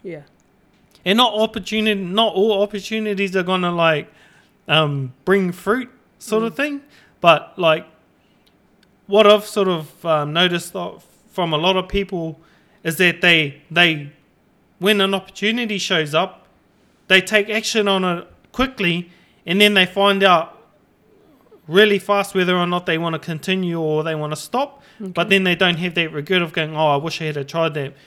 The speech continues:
Speaker 2: because they had a jam at it, they had a go, and they figured out whether they liked it or not, and then they either carried on or they just cut it straight off.
Speaker 1: Yeah.
Speaker 2: And that's what I'm talking about with your biggest regret for, for the year. You either took,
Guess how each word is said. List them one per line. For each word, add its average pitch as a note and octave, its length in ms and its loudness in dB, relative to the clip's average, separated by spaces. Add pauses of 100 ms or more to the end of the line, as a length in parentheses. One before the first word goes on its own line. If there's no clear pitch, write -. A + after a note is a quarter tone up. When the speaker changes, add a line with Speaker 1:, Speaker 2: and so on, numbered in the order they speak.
(140)
Speaker 2:
because D3 180 -8
they D3 100 0
had D#3+ 180 2
a D3+ 60 0
jam F#3 340 4
at F3+ 120 -2
it, F#3+ 200 -2 (200)
they C#3 80 -10
had E3 180 0
a D#3 60 2
go, F#3+ 400 6 (400)
and D3 100 -4
they D#3+ 100 4
figured E3+ 300 -2
out D#3 200 2
whether D#3 240 -2
they D3+ 180 -2
liked F3+ 300 -2
it F3+ 80 -4
or E3 100 -6
not, D#3 320 -4
and D3+ 160 -4
then D3 180 -2
they D3+ 140 -4
either D3 200 -4
carried F#3+ 360 0
on F3 180 -2
or D3 180 -4
they D3 120 0
just - 400 -10 (320)
cut E3+ 180 2
it D3+ 120 -6
straight D3+ 320 -4
off. D3+ 320 -6 (120)
Speaker 1:
Yeah. F3+ 220 -12 (120)
Speaker 2:
And F3+ 120 2
that's A3 200 2
what G#3+ 100 2
I'm G3+ 120 0
talking G3 340 -4
about F3 460 0 (400)
with F#3 240 -4
your E3 160 0
biggest F3 360 -2
regret F3 360 -8
for, D#3 440 -4 (240)
for E3+ 160 -2
the D#3 100 0
year. G3 240 4
You E3+ 240 0
either E3 240 0
took, - 360 -4